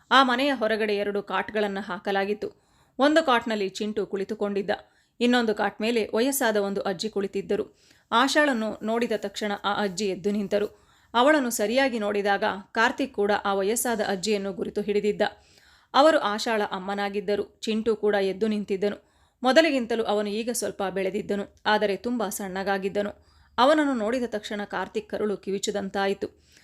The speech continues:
ಈಗ ಅವನಿಗೆ ಅನಿಸುತ್ತಿತ್ತು, ನಾನು ಈಗಲೇ ಹೋಗಿ ಅವನನ್ನು ತಬ್ಬಿ ಮುದ್ದಾಡಬೇಕೆಂದು. ಆದರೆ ಕಾರ್ತಿಕ್ ಚಿಂತೆ ಮಾಡುತ್ತಾ ತುಂಬ ಹೊತ್ತಿನವರೆಗೆ ತನ್ನ ಮಗ ಚಿಂಟುವನ್ನೇ ನೋಡತೊಡಗಿದನು.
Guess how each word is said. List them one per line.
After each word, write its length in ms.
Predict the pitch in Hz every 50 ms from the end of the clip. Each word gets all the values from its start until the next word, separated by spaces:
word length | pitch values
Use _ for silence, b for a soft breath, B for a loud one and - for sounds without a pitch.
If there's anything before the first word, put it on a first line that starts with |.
| b b b b
ಈಗ 200 | 240 247 262 233 247 220
ಅವನಿಗೆ 300 | 214 214 208 202 190 202
ಅನಿಸುತ್ತಿತ್ತು, 760 | 196 196 202 - - 208 - 214 - - 214 - - _ b b b b b b b
ನಾನು 220 | 240 254 233 233
ಈಗಲೇ 340 | 220 220 240 226 247 226 220
ಹೋಗಿ 280 | 202 214 208 202 202 208
ಅವನನ್ನು 300 | 202 202 202 196 196 196
ತಬ್ಬಿ 300 | - 226 220 190 226 214
ಮುದ್ದಾಡಬೇಕೆಂದು. 1000 | 196 190 180 170 202 202 202 208 196 202 202 202 - 202 196 202 196 - _ -
ಆದರೆ 360 | 202 202 190 208 208 196 185
ಕಾರ್ತಿಕ್ 520 | - - 220 208 208 208 - 208 202 -
ಚಿಂತೆ 260 | - 220 202 202 220
ಮಾಡುತ್ತಾ 460 | 214 202 190 190 196 190 - 208 196 180 - b b b b b b b -
ತುಂಬ 200 | 302 302 294 302 277
ಹೊತ್ತಿನವರೆಗೆ 640 | 247 214 202 - - 214 208 202 196 196 196 190 196
ತನ್ನ 220 | - 202 196 196
ಮಗ 200 | 196 190 190 185
ಚಿಂಟುವನ್ನೇ 600 | 214 208 - 220 220 226 226 226 208 190 190 196 196
ನೋಡತೊಡಗಿದನು. 920 | 180 180 190 202 202 202 196 202 190 202 196 202 202 196 - _ b b